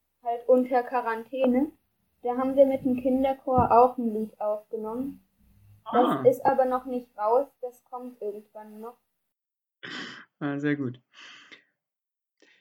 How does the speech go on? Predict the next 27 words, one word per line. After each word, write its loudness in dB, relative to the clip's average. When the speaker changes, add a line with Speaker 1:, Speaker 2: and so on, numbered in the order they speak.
Speaker 2:
Ähm, -4
du -2
bist -6
das -4
mittlere -4
Kind -6
in -4
der -4
Familie, -6
also -6
du -6
hast -8
eine -6
große -6
und -6
eine -4
kleine -6
Schwester. -14
Was -4
fällt -4
dir 0
denn 0
da 0
im -4
Alltag -6
besonders -4
auf? -18